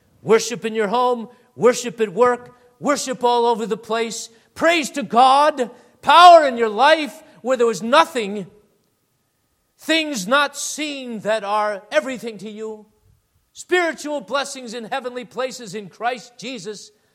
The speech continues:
by whom our sins are purged. Express image of God. Ready to worship?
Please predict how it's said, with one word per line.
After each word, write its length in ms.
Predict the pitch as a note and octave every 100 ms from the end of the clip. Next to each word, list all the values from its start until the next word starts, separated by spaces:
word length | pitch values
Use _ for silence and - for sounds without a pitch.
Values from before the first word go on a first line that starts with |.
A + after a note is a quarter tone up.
| _ _ _
by 240 | F#3+ C4 A3+
whom 340 | C4 B3+ A#3
our 260 | G3+ G#3+ G3
sins 340 | - B3+ A3+
are 60 | A3+
purged. 680 | - B3+ C#4 A3 E3 - _ _ _ _ _ _ _ _ _ _
Express 540 | - - _ E3+ D#3
image 280 | F#3 D3 C#3
of 160 | C#3 C3
God. 360 | A2+ F#2+ F#2 E2+ E2+ _ _ _ _ _ _ _ _ _ _ _ _ _ _ _
Ready 220 | E3 G#3 A#3+
to 100 | A#3
worship? 400 | B3 A#3+ B3+